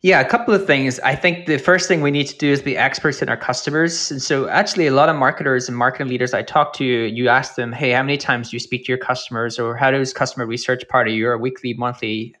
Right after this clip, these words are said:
uh, habits?" And they're like, "Oh, I don't really speak to the customer. I kinda just look at the analytics." <laughs> You're like, "Uh, no, you should probably speak to your customers every week, every month." And so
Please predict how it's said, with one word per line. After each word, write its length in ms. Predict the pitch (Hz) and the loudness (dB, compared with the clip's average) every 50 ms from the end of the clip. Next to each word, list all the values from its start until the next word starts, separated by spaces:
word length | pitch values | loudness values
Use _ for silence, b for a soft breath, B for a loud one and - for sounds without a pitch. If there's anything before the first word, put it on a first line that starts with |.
| _ - | _ -4
uh, 120 | 113 113 | -2 -2
habits?" 400 | 113 123 120 120 - 151 143 - | 2 2 0 2 2 -2 -4 -4
And 80 | - 131 | -6 -6
they're 80 | 123 | -2
like, 200 | - 110 120 - - | 0 -2 -2 0 2
"Oh, 100 | 196 190 | 4 6
I 120 | 156 135 | 6 6
don't 160 | 160 202 - | 4 2 2
really 260 | 160 160 156 - - _ | 2 0 0 0 -4 _
speak 280 | - - - 151 143 - | -16 -6 -4 -4 -4 -4
to 80 | - | -4
the 80 | 156 151 | -4 -2
customer. 480 | - 170 160 - - 175 165 160 151 | 0 0 -2 -2 -2 -2 0 2 2
I 80 | 143 131 | 2 2
kinda 200 | - 160 143 127 | 0 -2 -4 -4
just 200 | 117 117 - - | -4 -6 -8 -8
look 120 | 135 - | -8 -8
at 60 | 127 - | -6 -6
the 80 | 120 | -4
analytics." 680 | 101 110 120 120 117 120 127 147 170 - - - - - - | -4 -2 -2 -2 -2 0 0 -2 -2 -2 -8 -12 -12 -8 -8
<laughs> 460 | 214 214 - - - - - - - | -8 -8 -8 -16 -18 -20 -20 -10 -2
You're 100 | 139 143 | 0 2
like, 240 | 131 123 113 - - _ - | 4 2 2 0 -8 _ 2
"Uh, 180 | 143 139 139 | 2 2 4
no, 260 | 143 165 180 185 175 | 4 4 6 6 6
you 120 | 170 165 170 | 4 4 0
should 160 | 170 - 175 | -2 -2 0
probably 280 | - 165 156 160 156 156 | 2 4 4 4 2 0
speak 220 | - 151 143 - | -4 -8 -8 -4
to 80 | - 143 | -4 -4
your 60 | 139 | 0
customers 560 | - 143 139 - - 135 127 127 123 120 127 | 0 -2 -2 -2 -8 -6 -4 -2 -2 -2 -2
every 140 | 127 131 127 | -2 -2 0
week, 200 | 127 127 131 - | 0 -2 -2 -2
every 160 | 135 123 120 | -4 -4 -4
month." 320 | 117 110 107 110 123 - - | -6 -6 -6 -6 -8 -8 -10
And 100 | 139 - | -8 -6
so 340 | - 139 131 123 120 120 | 0 2 2 2 2 -2